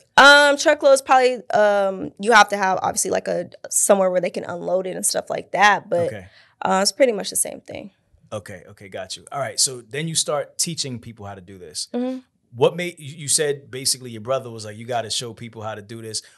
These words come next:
Speaker 2: What, what did you start in terms of creating the course? Um, like, what did you put into the course? Like, give us an idea of what's, what's in it, so, you know, when people look at it, what
Speaker 1: Yeah.
Speaker 2: would they, what would they find?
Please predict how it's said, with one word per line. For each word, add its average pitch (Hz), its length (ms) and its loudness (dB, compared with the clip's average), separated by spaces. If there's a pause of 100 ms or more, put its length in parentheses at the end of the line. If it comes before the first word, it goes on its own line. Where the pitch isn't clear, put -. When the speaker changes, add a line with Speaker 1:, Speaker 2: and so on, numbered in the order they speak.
(120)
Speaker 2:
What, 131 320 0
what 147 260 -6
did 139 180 -14
you 135 180 -12
start 135 420 -2 (360)
in 127 140 -12
terms 147 260 -4
of 123 80 -12
creating 139 420 -10
the 117 80 -14
course? 123 520 -4 (420)
Um, 104 560 -12
like, 113 220 -12
what 143 160 0
did 147 160 -2
you 143 60 -8
put 143 160 -14
into 131 200 -6
the 120 60 -14
course? 110 240 -12
Like, 107 80 -14
give 147 140 -8
us 135 100 -4
an 147 80 -10
idea 127 340 -10
of 113 60 -10
what's, 127 380 -8
what's 123 420 -4
in 135 140 -8
it, 123 120 -10
so, 110 360 -10
you 123 80 -12
know, 113 80 -10
when 107 100 -16
people 120 400 -18 (240)
look 123 180 -10
at 127 180 2
it, 127 140 -8
what 117 120 -6
Speaker 1:
Yeah. - 60 -4
Speaker 2:
would - 80 -8
they, 117 80 -12
what 123 180 -20
would 123 100 -12
they 117 60 -14
find? 92 320 -18